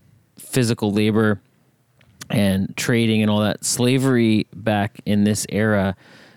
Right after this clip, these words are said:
someone, if you were, like, hard up on money, you could sell yourself into slavery or, uh, sell a family member into slavery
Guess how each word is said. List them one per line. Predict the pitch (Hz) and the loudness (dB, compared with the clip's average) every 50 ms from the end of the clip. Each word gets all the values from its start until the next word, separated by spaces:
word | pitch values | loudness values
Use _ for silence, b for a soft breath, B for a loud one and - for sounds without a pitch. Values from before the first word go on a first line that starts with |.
| B B | B B
someone, | - - - 139 135 139 135 127 117 | -8 -4 0 2 2 4 4 4 2
if | 110 107 - - | 0 0 0 0
you | 120 127 | 0 2
were, | 135 131 | 2 2
like, | 123 117 104 - | 2 0 -2 -2
hard | - - 110 110 107 | -4 -2 0 0 2
up | 110 113 - - _ - | 0 0 -2 -4 _ -6
on | - 101 98 101 | -4 -2 -2 0
money, | 98 95 101 113 123 139 147 147 - _ - | 0 0 0 2 0 0 -2 -4 -8 _ -2
you | 107 117 117 | 0 0 2
could | 143 127 104 | 0 0 -2
sell | - - - 110 110 113 | -2 -2 -2 0 0 2
yourself | 110 98 98 - - - - 104 95 127 147 - - - | 0 0 -2 -4 -4 -4 -2 0 0 0 -2 -4 -8 -6
into | - 107 107 98 95 | -2 -2 0 0 -2
slavery | - - - 95 110 107 95 - - - - _ _ _ _ _ - | -2 -2 0 0 0 0 -2 -4 -10 -12 -14 _ _ _ _ _ -2
or, | 120 139 156 156 - | 0 2 2 2 2
uh, | - | 0
sell | - - - 127 117 117 | -2 -2 -2 0 0 0
a | 104 | 0
family | - - - 107 110 120 123 120 | -2 -4 -2 0 2 2 2 4
member | 107 101 95 95 95 95 | 4 2 2 2 0 0
into | - 73 95 95 95 98 | 0 -2 -2 -2 -2 -4
slavery | - - 95 92 92 92 95 95 95 95 - | -4 -2 -2 -2 -2 -2 -2 -4 -4 -4 -6